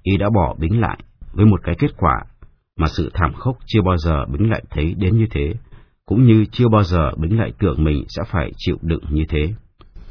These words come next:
Cả người Bính rung chuyển, hai cánh tay rời rạc, mỏi rã. Bính đặt đứa con xuống chõng, lấy vạt áo xua mũi. Không chịu nằm, đứa bé lại khóc thét lên.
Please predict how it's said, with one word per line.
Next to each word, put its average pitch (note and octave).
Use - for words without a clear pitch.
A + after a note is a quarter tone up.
Cả E2+
người D#2
Bính D#2
rung F#2+
chuyển, C2
hai G2+
cánh G2
tay G2
rời D#2+
rạc, D2
mỏi D2
rã. D2+
Bính G2+
đặt A2+
đứa F2+
con A2
xuống G#2+
chõng, G#2+
lấy F#2+
vạt -
áo D#2
xua G2+
mũi. F2+
Không G#2
chịu -
nằm, D2
đứa F2+
bé F2+
lại -
khóc B2
thét A#2+
lên. F2